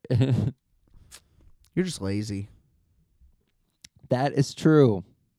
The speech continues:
Speaker 1: And I've come to realize that.
Speaker 2: You're lazy in terms of commuting only,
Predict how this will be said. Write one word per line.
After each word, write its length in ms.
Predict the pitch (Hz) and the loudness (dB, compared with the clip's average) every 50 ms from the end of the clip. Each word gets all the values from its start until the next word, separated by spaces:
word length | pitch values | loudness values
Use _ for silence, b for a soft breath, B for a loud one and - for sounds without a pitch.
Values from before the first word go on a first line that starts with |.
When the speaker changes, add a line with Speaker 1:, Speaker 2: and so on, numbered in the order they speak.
| _ _ - | _ _ -2
Speaker 1:
And 120 | 139 143 156 | 0 2 4
I've 160 | 160 147 - | 4 4 4
come 220 | 190 202 208 202 | 4 4 4 6
to 120 | 175 196 202 | 6 6 6
realize 500 | 202 226 226 220 196 170 180 - - - | 6 6 6 6 6 4 2 2 0 2
that. 180 | 107 104 101 170 | 2 4 6 6
Speaker 2:
You're 140 | 185 190 | 6 6
lazy 560 | 175 175 185 196 226 240 214 226 240 220 196 175 | 6 6 6 6 4 4 4 2 2 4 4 2
in 260 | 165 170 165 170 151 | 2 2 0 0 0
terms 340 | 139 160 165 170 170 165 147 | 2 4 4 4 4 4 2
of 160 | 151 123 - | 0 0 -2
commuting 680 | - 156 139 127 131 147 151 147 123 117 95 98 95 69 | -2 -2 -2 0 2 4 4 4 4 2 0 -2 -6 -4
only, 560 | 90 113 117 113 104 95 82 76 71 69 - | -2 0 0 -2 -2 -6 -8 -10 -10 -12 -16